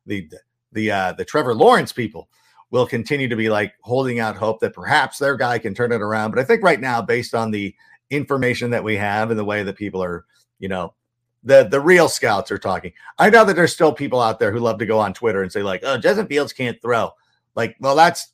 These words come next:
mistaken. He's proven it.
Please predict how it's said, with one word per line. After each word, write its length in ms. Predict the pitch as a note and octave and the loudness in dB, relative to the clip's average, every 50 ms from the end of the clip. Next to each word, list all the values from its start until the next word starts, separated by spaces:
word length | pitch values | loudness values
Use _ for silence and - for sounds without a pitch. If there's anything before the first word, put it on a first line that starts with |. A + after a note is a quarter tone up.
| _ _ | _ _
mistaken. 800 | G#2 A#2+ B2 A2+ - - C3 A#2+ A2 F#2+ - G2+ G2 G#2+ G#2+ _ _ _ _ _ _ _ _ _ _ _ _ | -8 -6 -6 -6 -4 -4 -2 -2 -2 -2 -4 -6 -8 -8 -10 _ _ _ _ _ _ _ _ _ _ _ _
He's 220 | - C3+ D3 C#3 - | -2 0 0 0 -2
proven 480 | - - - G3 G3 F#3+ C#3+ B2+ A2 | -6 -2 4 6 6 8 6 4 0
it. 240 | G#2 A2 A2+ A2+ | 0 -2 -4 -6